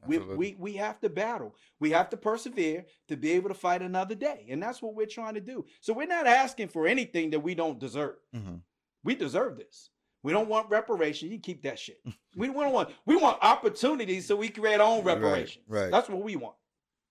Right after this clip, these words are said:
Speaker 2: Absolutely. Absolutely. Uh, great episode, great answers, great authenticity within the answers. Um,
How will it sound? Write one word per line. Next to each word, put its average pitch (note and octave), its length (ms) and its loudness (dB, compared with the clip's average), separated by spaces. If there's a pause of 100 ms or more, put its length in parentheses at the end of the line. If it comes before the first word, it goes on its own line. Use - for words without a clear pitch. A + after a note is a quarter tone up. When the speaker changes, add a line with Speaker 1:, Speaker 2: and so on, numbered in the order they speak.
Speaker 2:
Absolutely. F2+ 520 -12 (500)
Absolutely. F#2 580 -6 (160)
Uh, G2 200 0
great A2 260 -2
episode, G2 680 -6
great G#2 240 -4
answers, F#2 640 -10
great G2 340 -4
authenticity F#2+ 840 -6 (340)
within F#2 300 -6
the F2 80 -6
answers. F#2 560 -10
Um, F#2 320 -4